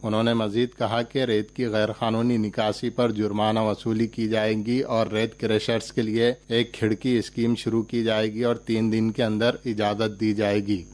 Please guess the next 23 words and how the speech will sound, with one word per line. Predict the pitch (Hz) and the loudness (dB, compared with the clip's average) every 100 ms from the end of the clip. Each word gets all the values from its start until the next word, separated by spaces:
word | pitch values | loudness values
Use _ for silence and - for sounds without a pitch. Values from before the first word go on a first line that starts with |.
| - - - - - | -20 -18 -18 -20 -6
बावनकुले | 107 107 117 113 120 117 123 | -2 0 0 -2 -2 0 0
ने | 131 | 0
रियासत | 123 104 104 120 - | 2 0 0 -4 -2
के | 127 | -4
कई | - 117 | 0 0
अजला | 117 98 110 113 | 2 0 0 2
में | 120 117 | 2 0
गैरकानूनी | 104 107 104 110 107 117 120 123 | 0 0 0 -2 0 2 2 0
रेत | 104 110 107 | 0 0 0
निकासी | 110 104 107 101 117 | -4 0 -2 0 -4
की | 107 127 | -2 0
रोकथाम | 107 107 - - 110 | 2 0 -2 -2 -2
के | 107 120 | 0 -2
लिए | 113 117 | 0 0
ड्रोन | 104 104 107 110 | 0 -2 0 0
के | 101 107 | 0 0
जरिए | 107 104 113 | 0 2 0
सर्वे | 113 107 101 110 | 0 -2 -2 -2
करने | 107 107 104 104 | 0 -2 0 -2
का | 101 120 | -2 -2
ऐलान | 104 104 104 98 | 0 0 0 -2
भी | 117 | -2
किया। | 101 110 104 85 | -2 0 0 -2